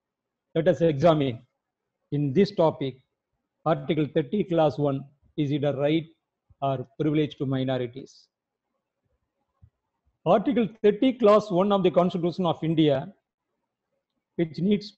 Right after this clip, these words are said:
no introduction to my learned brothers at the bar, which states, "All minorities, whether based on religion or language, shall have right to establish and administer educational institutions of their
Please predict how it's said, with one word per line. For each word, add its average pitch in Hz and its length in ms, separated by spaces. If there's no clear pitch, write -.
no 180 160
introduction 170 580
to 156 100
my 139 300
learned 143 480
brothers 143 520
at 135 100
the 139 80
bar, 127 380
which 160 160
states, - 600
"All 202 340
minorities, 165 840
whether 165 280
based 170 360
on 170 200
religion 202 680
or 160 160
language, 143 760
shall 175 260
have 175 260
right 185 340
to 208 100
establish 202 560
and 160 160
administer 170 480
educational 170 720
institutions 180 680
of 151 300
their 123 160